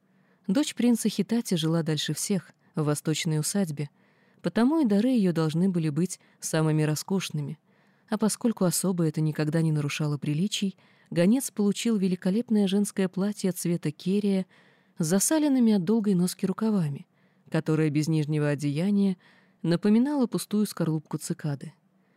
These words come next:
Ответ она написала на толстой и пожелтевшей от времени бумаге митиноку, пропитанной благовониями. Получила ваш дар,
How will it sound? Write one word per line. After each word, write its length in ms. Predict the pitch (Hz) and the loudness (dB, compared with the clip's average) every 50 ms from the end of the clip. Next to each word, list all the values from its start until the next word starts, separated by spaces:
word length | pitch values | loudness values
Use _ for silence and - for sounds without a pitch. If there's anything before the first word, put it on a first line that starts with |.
| _ _ _ _ _ _ - | _ _ _ _ _ _ -2
Ответ 380 | 185 180 - 233 269 302 - 269 | 0 0 2 4 4 4 4 4
она 140 | 240 240 233 | 4 6 6
написала 520 | 226 220 - 220 - - 240 233 220 214 | 6 4 2 0 0 2 2 2 4 4
на 140 | 196 196 185 | 4 4 2
толстой 600 | - - 196 208 208 - - - - 143 135 _ _ - | 2 0 -2 -2 -2 -4 -6 -8 -8 -10 -10 _ _ -6
и 80 | 170 | -2
пожелтевшей 680 | 165 170 160 165 170 165 - - 214 226 - - - 175 | -2 0 0 0 0 -2 -2 -2 -2 -2 -2 0 -2 -2
от 100 | 170 - | 0 0
времени 420 | 156 156 190 202 196 185 175 170 | 0 0 2 4 4 4 2 2
бумаге 540 | 160 151 156 156 160 180 190 175 160 175 160 - _ _ _ _ | 0 0 -2 0 0 0 0 0 -2 -4 -4 -6 _ _ _ _
митиноку, 760 | - 175 175 - - 185 185 190 208 202 - - - - - _ _ _ _ _ _ - | -2 -2 -2 0 0 2 2 4 4 2 0 -2 -8 -16 -16 _ _ _ _ _ _ -2
пропитанной 540 | 247 247 254 247 247 240 - 220 214 208 202 | 0 0 0 0 -2 -2 0 2 2 2 2
благовониями. 880 | 180 175 170 165 175 175 160 160 151 147 143 143 135 - - _ _ _ _ _ _ _ _ _ _ _ _ _ _ _ _ _ _ _ _ _ _ | 2 0 0 0 0 0 0 0 -2 -2 -2 -4 -6 -8 -10 _ _ _ _ _ _ _ _ _ _ _ _ _ _ _ _ _ _ _ _ _ _
Получила 480 | - 165 165 165 156 - 190 180 170 165 | 0 0 2 2 2 0 0 0 2 2
ваш 220 | 156 160 151 139 | 2 0 0 0
дар, 300 | 143 143 160 180 185 - | -2 -2 -2 -2 -4 -8